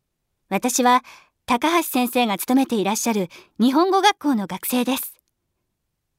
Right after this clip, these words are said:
今年の四月から高橋先生に日本語を教えていただいています。高橋先生の授業は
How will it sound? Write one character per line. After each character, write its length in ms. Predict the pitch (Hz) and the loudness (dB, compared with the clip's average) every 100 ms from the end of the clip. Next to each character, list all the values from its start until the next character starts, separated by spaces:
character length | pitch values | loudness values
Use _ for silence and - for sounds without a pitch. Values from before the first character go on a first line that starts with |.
| _ - | _ -4
今 100 | 208 | -2
年 220 | 269 277 | 0 2
の 120 | 294 | 2
四 120 | 285 | 2
月 180 | 277 - | 0 0
か 120 | 269 | -2
ら 180 | 214 202 - - _ - | -2 -4 -6 -20 _ -8
高 300 | 220 262 294 | -2 0 0
橋 40 | |
先 260 | 285 233 214 | -2 -2 -2
生 180 | 226 214 | -2 0
に 140 | 175 | 0
日 140 | 156 185 | 0 0
本 200 | 285 311 | 2 4
語 160 | 311 | 4
を 80 | 294 | 2
教 160 | 285 294 | 0 -2
え 40 | |
て 120 | 294 | 0
い 40 | 285 | 0
た 100 | 269 | 0
だ 100 | 277 | 0
い 60 | |
て 100 | 269 | 0
い 80 | 269 | 2
ま 140 | 254 285 | 2 0
す。 200 | - - _ _ _ _ _ _ _ _ _ _ _ _ _ _ | -4 -16 _ _ _ _ _ _ _ _ _ _ _ _ _ _
高 280 | - 214 262 | -2 0 0
橋 60 | 277 | -2
先 280 | - 233 226 | -2 -2 0
生 160 | 233 | -2
の 80 | 208 | -2
授 200 | 185 226 | 0 2
業 160 | 247 226 | 2 2
は 200 | 196 | 0